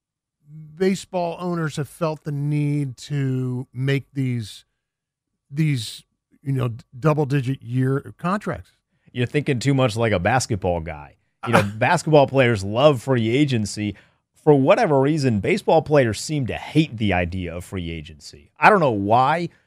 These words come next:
Speaker 2: but they love their ten mil-, or their ten-year contracts. Whereas, you know, with, with basketball, you know, give me two or three years and then let me redecide if I wanna play somewhere else for more money or, you know, get as much as I can.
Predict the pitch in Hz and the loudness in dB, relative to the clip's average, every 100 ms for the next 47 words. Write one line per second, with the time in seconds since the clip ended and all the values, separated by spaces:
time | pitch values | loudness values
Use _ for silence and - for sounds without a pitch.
0 | _ 110 120 110 180 147 120 143 127 117 | _ 0 0 2 0 0 0 0 0 -2
1 | 120 101 - 143 127 123 123 123 113 95 | -4 -6 -6 -4 -2 0 0 0 -4 -6
2 | - 123 120 110 98 117 117 98 98 95 | -6 -4 -2 -2 -2 -2 -2 0 0 0
3 | 104 101 92 160 143 92 98 98 95 92 | -4 -6 -4 -4 -4 -2 -4 -6 -10 -4
4 | 113 190 127 92 98 95 - _ _ _ | -4 -4 -6 -2 0 0 -2 _ _ _
5 | 139 95 85 95 135 151 127 - 156 147 | -8 -8 -8 -4 -2 0 -4 0 2 2
6 | 131 135 120 123 131 127 107 104 123 120 | 0 -2 0 0 2 2 0 -2 -2 -2
7 | 104 120 110 101 120 107 95 92 92 92 | -4 -2 -2 -2 0 2 2 0 -2 -4
8 | 98 110 98 107 98 107 101 98 95 95 | -2 -4 -2 -2 -2 -4 -6 -4 -2 -2
9 | 98 - 92 101 98 98 98 98 90 87 | -4 -8 -10 -6 -4 -4 -4 -6 -8 -10
10 | 87 107 98 92 92 110 110 98 107 101 | -12 -12 -10 -10 -8 -2 -2 -2 -4 -4
11 | 95 90 82 123 123 | -6 -8 -6 -2 -2